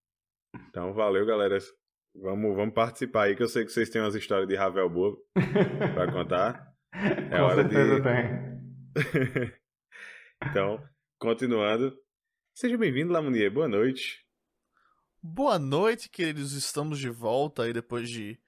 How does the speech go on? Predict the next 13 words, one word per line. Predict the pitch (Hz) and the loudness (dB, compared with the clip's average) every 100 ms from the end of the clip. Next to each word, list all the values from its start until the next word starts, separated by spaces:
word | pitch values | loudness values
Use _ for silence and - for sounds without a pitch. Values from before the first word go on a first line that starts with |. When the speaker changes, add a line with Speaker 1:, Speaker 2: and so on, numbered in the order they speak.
| _ _ _ _ 120 | _ _ _ _ -16
Speaker 3:
duas | 113 160 156 | -2 0 0
semanas | - 131 127 120 113 117 | 0 0 0 -4 -4 -4
aí | 110 113 | -6 -4
sem | - 135 131 | -4 -4 -6
Coders. | - 110 131 131 | -6 -6 -4 -4
Pedimos | - 110 117 | -6 -10 -8
desculpas | 113 - 131 123 120 | -8 -10 -10 -6 -6
a | |
vocês, | 110 107 - 113 | -6 -8 -8 -8
a | 110 | -8
gente | 113 | -10
teve | - 120 110 | -6 -6 -4
alguns | 101 110 - - | -8 -8 -4 -6